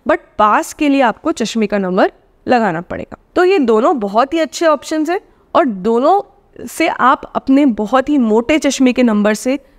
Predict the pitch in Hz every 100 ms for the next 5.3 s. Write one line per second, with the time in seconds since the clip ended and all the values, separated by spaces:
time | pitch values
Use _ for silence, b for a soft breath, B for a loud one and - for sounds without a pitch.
0 | b - 196 254 254 - 349 208 196 _
1 | - - 202 - 196 202 359 _ _ -
2 | 214 208 240 - 277 330 392 b b -
3 | - - 254 - 339 285 269 277 269 214
4 | 233 254 233 220 208 202 226 226 240 240
5 | 208 233 262